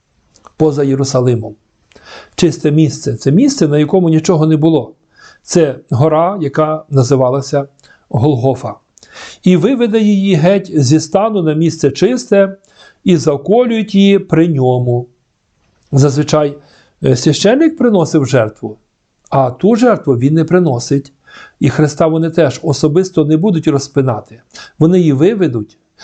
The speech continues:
І, до речі, е, тут є такий символізм, що коли, е,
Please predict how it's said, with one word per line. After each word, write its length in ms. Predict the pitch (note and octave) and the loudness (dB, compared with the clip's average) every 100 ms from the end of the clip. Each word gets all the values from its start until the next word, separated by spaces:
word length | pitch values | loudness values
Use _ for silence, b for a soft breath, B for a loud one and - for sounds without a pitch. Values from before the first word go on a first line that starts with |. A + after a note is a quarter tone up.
| B - | B 0
І, 60 | |
до 140 | B2+ F3 | 2 4
речі, 460 | F#3+ - E3+ D#3+ - E3 | 2 2 -2 -2 -10 -2
е, 220 | C#3+ C#3 | 2 2
тут 240 | B2 E3+ D#3+ | 2 0 0
є 100 | E3 | -2
такий 260 | E3 F#3+ | -2 -2
символізм, 640 | - E3 D3+ D#3 A#3 C#3 C3 C#3 | 0 0 2 2 2 0 -6 -12
що 260 | - D#3 | -2 -2
коли, 400 | - D3+ G#3 E3 - _ _ _ _ _ _ _ _ - - | 0 0 0 0 -8 _ _ _ _ _ _ _ _ -12 -2
е, 340 | D3+ D3 C#3+ | 2 2 0